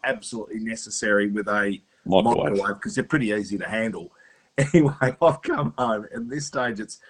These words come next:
Speaker 1: eleven forty-five at night, and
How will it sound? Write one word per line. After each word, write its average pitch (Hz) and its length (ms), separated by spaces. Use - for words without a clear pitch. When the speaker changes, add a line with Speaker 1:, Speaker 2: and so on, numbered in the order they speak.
Speaker 1:
eleven 135 420
forty-five 107 640
at 98 140
night, 101 320
and 107 500